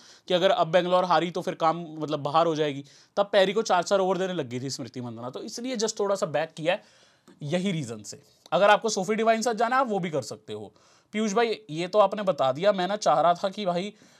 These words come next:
सीवीसी तो आपको बता ही दिया मैंने, जेस जोनासन। यार यहाँ पे ना मैं basically इतना चाह रहा हूँ बस कि मैं आपको ये बता दूँ कि आप अपने जो नीचे बैकअप्स का ऑप्शन होता है,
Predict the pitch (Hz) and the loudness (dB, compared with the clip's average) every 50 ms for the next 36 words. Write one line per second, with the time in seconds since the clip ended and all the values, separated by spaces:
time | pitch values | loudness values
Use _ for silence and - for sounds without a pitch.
0 | _ _ _ _ - - - 185 185 190 190 180 - 196 180 202 185 175 - 196 | _ _ _ _ -12 -8 -8 -6 -6 -6 -6 -6 -8 -6 -4 -2 -4 -2 -4 -4
1 | 160 165 156 147 156 170 190 180 175 175 170 180 185 190 175 135 151 165 160 139 | -4 -2 0 0 0 0 -2 -4 -4 -4 -4 -4 -4 -6 -6 -4 -4 -6 -4 -6
2 | 156 165 151 147 143 - 196 208 214 - - - - - - _ _ _ _ _ | -6 -2 -2 -2 -2 -4 -6 -10 -10 -12 -18 -20 -20 -20 -20 _ _ _ _ _
3 | _ _ _ _ _ - _ - - - _ _ _ _ _ 156 170 185 185 151 | _ _ _ _ _ -8 _ -8 -8 -8 _ _ _ _ _ -4 -4 -4 -2 -2
4 | 147 160 160 165 160 196 190 190 160 147 156 170 151 147 143 143 175 147 165 170 | 0 2 2 2 0 0 -2 -2 -2 -2 -2 -2 -2 -4 -6 -6 -8 -8 -8 -8
5 | 151 139 151 160 160 143 - 123 120 135 147 151 156 165 - - - 175 165 160 | -8 -6 -4 -4 -2 0 0 0 0 0 -2 -4 -4 -4 -6 -8 -8 -6 -2 -2
6 | 151 143 147 - 156 127 131 151 151 147 135 127 113 107 117 147 185 - _ _ | -2 -2 -2 -6 -8 -8 -8 -8 -8 -6 -4 -4 -4 -4 -4 -8 -10 -12 _ _
7 | _ _ _ _ _ _ - 190 190 190 170 165 170 185 185 180 190 180 190 202 | _ _ _ _ _ _ -10 -2 2 4 4 4 2 0 -6 -8 -6 -6 -4 -4
8 | 208 - - _ 139 123 151 175 180 175 165 - 208 170 143 147 147 147 190 175 | -6 -8 -10 _ -12 -8 -6 -4 -4 -4 -4 -4 -4 0 2 2 2 2 0 -4
9 | - - - 185 160 - - 185 165 147 120 - 110 101 98 | -4 0 2 2 2 2 -2 -6 -6 -6 -6 -6 -8 -10 -10